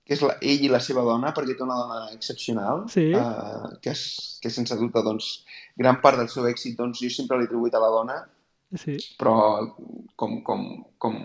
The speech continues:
Speaker 1: com gairebé tothom, no? Jo també, ostres, doncs, quan les coses em van bé, gràcies també a la meva parella, que sempre està donant-me suport, i en el cas de, de Rigoberto, doncs, és també així,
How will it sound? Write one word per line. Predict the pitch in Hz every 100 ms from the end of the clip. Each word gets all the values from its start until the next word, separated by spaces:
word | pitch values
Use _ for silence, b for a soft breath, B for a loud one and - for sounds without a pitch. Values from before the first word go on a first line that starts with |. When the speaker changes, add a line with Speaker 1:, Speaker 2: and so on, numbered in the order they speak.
| -
Speaker 1:
com | - 120
gairebé | 117 120 123
tothom, | 135 131 120 113
no? | 117
Jo | 113
també, | 113 117 120 120 120
ostres, | - 113 - b b b b _
doncs, | 127 113
quan | 123
les | 123
coses | 127 131
em | 120
van | 117
bé, | 120 120
gràcies | 123 -
també | 123 113
a |
la | 113
meva | 113 110
parella, | 110 113 113
que | 117
sempre | 127 117
està | - 113 110 110
donant-me | 113 110 110 110 113
suport, | - 113 110 117 151
i |
en | 120
el | 113
cas | 120 120
de, | 113 110 113 110
de | 110
Rigoberto, | 113 117 113 123 117
doncs, | 117 110 - B B B B -
és | -
també | 127 117 113
així, | - 123